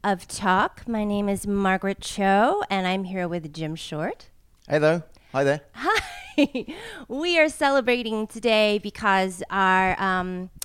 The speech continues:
Speaker 1: you know, somebody that we didn't even know, uh, not really our friend, but somebody that has been in the public eye for quite a long time, and, and the consciousness of him, uh, uh, sort of has been around.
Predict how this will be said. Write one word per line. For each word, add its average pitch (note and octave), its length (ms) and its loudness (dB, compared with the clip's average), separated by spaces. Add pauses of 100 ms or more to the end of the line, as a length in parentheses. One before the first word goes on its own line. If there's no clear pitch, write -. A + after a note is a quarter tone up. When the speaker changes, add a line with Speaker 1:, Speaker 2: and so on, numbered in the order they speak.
(540)
Speaker 1:
you A4+ 80 -2
know, G#4+ 160 0
somebody A#4 420 0
that F4+ 340 2
we F4 160 2
didn't F#4+ 160 -2
even F#4 300 -2
know, G#4 340 0
uh, A3 460 2 (280)
not C#4+ 300 0
really C4 200 0
our G3 120 2
friend, G3 680 -2 (400)
but A3 400 -4
somebody F#4+ 380 -4
that D4+ 340 -4
has C#4 220 -6
been C#4+ 160 -4
in C4+ 240 -4 (420)
the C4+ 220 0 (140)
public G4+ 320 -4
eye F#3 180 0
for G3 140 -12
quite F3 240 -10
a D3+ 60 -6
long D3 200 -10
time, D3+ 420 -10
and, G#3 160 -4
and G3+ 160 -6
the G#3 80 -4
consciousness B3 600 -10
of F3+ 120 -6
him, F3+ 240 -10 (120)
uh, G3 100 -2 (160)
uh, F#3 500 0
sort G#3+ 160 -14
of F#3+ 80 -10
has F#3 120 -12
been E3+ 160 -12
around. D#3+ 480 -12